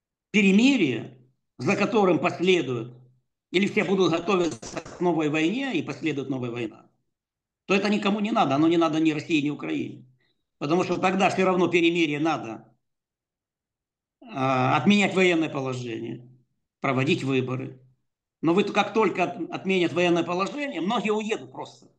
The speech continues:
Тем, кто попадает под мобилизацию или попадет под мобилизацию через, там, семь-восемь лет, например, кому сегодня пятнадцать, а через десять лет будет двадцать пять. Все семьи их заберут и уедут из Украины, чтоб потом не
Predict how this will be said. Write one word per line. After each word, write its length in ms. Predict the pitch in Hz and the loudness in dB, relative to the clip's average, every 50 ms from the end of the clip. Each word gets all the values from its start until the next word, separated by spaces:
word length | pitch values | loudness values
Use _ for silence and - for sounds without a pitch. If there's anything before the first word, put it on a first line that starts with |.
| _ _ _ | _ _ _
Тем, 440 | - 196 170 131 123 127 - - - | 0 0 0 0 -2 -6 -10 -18 -8
кто 160 | - - 180 | 0 0 0
попадает 500 | - 160 139 185 180 175 175 151 127 - | 2 2 0 2 2 4 4 2 2 0
под 120 | 127 117 127 | -2 0 2
мобилизацию 720 | 160 151 156 160 170 160 170 269 320 302 - - 151 143 | 2 2 4 4 2 2 2 0 -2 -2 -2 -2 -2 0
или 100 | 147 151 | 0 0
попадет 460 | - 170 - 170 160 165 160 - - | -2 -2 -2 0 0 2 0 0 0
под 120 | 151 131 | -6 -4
мобилизацию 680 | 147 151 143 160 165 165 147 143 139 120 - 120 117 | -4 -2 -2 0 0 0 -2 -2 -6 -8 -10 -12 -16
через, 520 | - - 147 131 120 107 - - - _ _ _ _ _ _ _ _ _ _ _ _ _ _ _ | -12 -10 -10 -10 -10 -12 -14 -20 -20 _ _ _ _ _ _ _ _ _ _ _ _ _ _ _
там, 420 | - 135 131 127 - - - - - | -2 -2 -2 -2 -4 -6 -10 -14 -14
семь-восемь 680 | - - - 226 190 143 127 147 185 170 - 175 165 175 | -6 2 2 2 2 2 2 2 2 2 4 4 4 6
лет, 360 | 226 294 311 - - - _ _ _ _ _ _ _ _ _ _ _ - | 4 4 2 0 -6 -14 _ _ _ _ _ _ _ _ _ _ _ -4
например, 500 | - 147 151 165 185 170 147 123 113 123 | -4 -2 2 2 2 2 2 0 -2 0
кому 180 | - 175 175 | 2 4 4
сегодня 300 | 170 175 175 175 160 165 | 4 4 4 4 4 4
пятнадцать, 540 | - 175 214 208 262 285 277 - 170 - - | 2 2 0 0 0 0 0 0 -2 -4 -4
а 80 | 156 139 | -4 -2
через 240 | 135 175 160 160 143 | 0 0 0 0 0
десять 300 | 170 196 - 170 151 147 | 0 -2 -2 -2 -4 -4
лет 140 | 180 170 | -6 -6
будет 160 | 147 160 165 135 | -4 -4 -4 -4
двадцать 280 | 139 151 - - - | -4 -8 -8 -10 -16
пять. 200 | - - - - _ _ _ _ _ _ _ _ _ - - - - - | -18 -18 -18 -20 _ _ _ _ _ _ _ _ _ -18 -16 -12 -6 -2
Все 80 | 220 | -2
семьи 360 | 190 208 - 262 285 277 247 190 | -2 2 2 4 6 6 6 6
их 80 | 147 | 6
заберут 380 | 160 185 160 185 208 254 254 262 | 4 6 6 6 6 4 4 2
и 40 | 247 | 2
уедут 560 | 226 226 202 160 127 101 104 - - - _ _ _ _ _ _ _ _ _ | 2 4 2 2 0 0 -4 -10 -14 -16 _ _ _ _ _ _ _ _ _
из 180 | - 151 143 - | -2 0 2 2
Украины, 440 | - - 175 175 202 262 311 294 214 | 2 2 4 2 4 4 2 0 0
чтоб 180 | - 196 - | 0 -2 -2
потом 340 | - 175 175 247 254 247 220 | -2 -2 0 0 0 2 2
не 460 | 175 170 185 185 190 180 175 - - | 2 2 2 2 -2 -4 -6 -8 -12